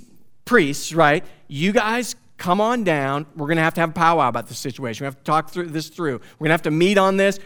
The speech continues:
We're gonna have to really go over this and get this thing worked out real quick." Wants to wrap it up, deal with it. Then Saul said, "Hear now, son of Ahitub." He answered,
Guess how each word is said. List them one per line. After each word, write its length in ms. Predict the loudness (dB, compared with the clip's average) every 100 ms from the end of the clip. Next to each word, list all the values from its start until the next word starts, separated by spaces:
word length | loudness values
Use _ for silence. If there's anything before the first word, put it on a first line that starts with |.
| -8
We're 100 | 0
gonna 100 | 2
have 100 | 2
to 80 | 0
really 220 | 2 4
go 240 | 6 6
over 160 | 4 2
this 160 | -2 -2
and 100 | -6
get 100 | -6
this 140 | -6
thing 220 | -4 -4
worked 240 | -4 -4 -4
out 200 | -4 -4
real 140 | -6
quick." 380 | -4 -8 -8 _ _ _ _ _ _ _ _ _
Wants 220 | -10 -8
to 80 | -6
wrap 300 | 0 2 2
it 80 | 2
up, 360 | 2 0 -6 -2
deal 240 | 2 2
with 200 | 0 -4
it. 100 | -14 -18 -20 -20 _ 2
Then 220 | 4 4
Saul 320 | 2 2 2
said, 320 | 2 0 0
"Hear 320 | -2 -4 -2 0
now, 400 | 0 0 -2 -8 -18 -20 -20 -14
son 260 | -2 0
of 100 | 0
Ahitub." 600 | -2 -4 -2 -2 -2 -4 -14 _ _ _ _ _ _ _ _ _ -4
He 120 | 0
answered, 440 | 0 -2 -6 -6